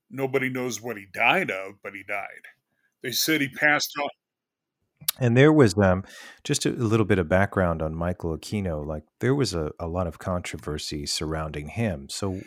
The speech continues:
Speaker 2: what, what's his story?
Speaker 1: Well, he was a former psychological operations officer for the United, Lieutenant Colonel Michael Aquino was a f-, psychological operations officer for the United States, uh, Army milita-, uh,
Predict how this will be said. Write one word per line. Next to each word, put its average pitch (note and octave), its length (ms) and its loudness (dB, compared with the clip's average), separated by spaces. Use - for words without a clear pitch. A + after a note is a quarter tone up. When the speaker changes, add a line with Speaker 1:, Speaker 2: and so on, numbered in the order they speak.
Speaker 2:
what, B2 220 0
what's A#2 200 2
his A2 180 -2
story? F2 260 -6
Speaker 1:
Well, A3+ 220 4
he G#3+ 240 6
was G3+ 220 0
a E3+ 40 0
former G#3+ 440 2
psychological F#3 880 2
operations D3 840 0
officer B2 540 0
for B2+ 180 -8
the A#2+ 140 -6
United, B2 500 -2
Lieutenant C3+ 420 -4
Colonel B2+ 400 -4
Michael A2+ 380 -8
Aquino A#2+ 300 -8
was A2 180 -10
a A2 40 -12
f-, - 260 -16
psychological C3+ 840 -2
operations A2 1040 -6
officer A#2 640 -4
for - 160 -18
the G#2 100 -20
United A2+ 400 -10
States, - 680 -4
uh, A#2+ 240 0
Army C3+ 420 -4
milita-, C3 540 -6
uh, A#2+ 120 -8